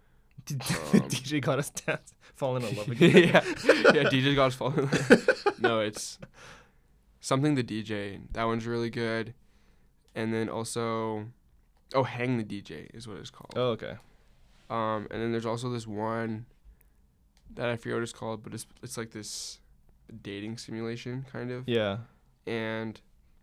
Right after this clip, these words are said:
Speaker 2: it'll be two people, and they'll get a notification on their phones, and it'll tell them how long they have together as a couple.
Speaker 1: What?
Speaker 2: And it could be, like, two days or five years.
Speaker 1: That's,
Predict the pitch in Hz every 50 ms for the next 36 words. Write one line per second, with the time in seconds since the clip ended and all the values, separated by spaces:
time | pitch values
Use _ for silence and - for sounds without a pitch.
0 | _ _ _ _ _ _ _ _ _ _ _ _ _ _ _ _ _ _ _ _
1 | _ - - - 117 113 104 110 110 110 107 110 - 120 113 - 110 110 - 110
2 | 113 110 110 107 110 117 - 107 110 110 110 110 110 104 104 107 107 107 110 -
3 | - - 110 - 110 107 104 104 104 - 104 104 101 98 101 - - - 110 107
4 | 107 104 104 - 107 104 101 101 113 117 104 104 101 98 101 101 98 92 110 107
5 | 80 - - - 110 110 110 113 107 98 110 - - - - 98 - 120 131 -
6 | - _ _ _ _ _ - - - 127 - 370 440 466 466 453 - - 453 -
7 | 113 101 113 113 110 107 101 95 92 - - _ _ _ - - - 110 104 98
8 | 95 98 101 101 101 101 - - - - - - 101 87 80 80 - - - 60
9 | 50 50 80 120 - - - - 131 170 -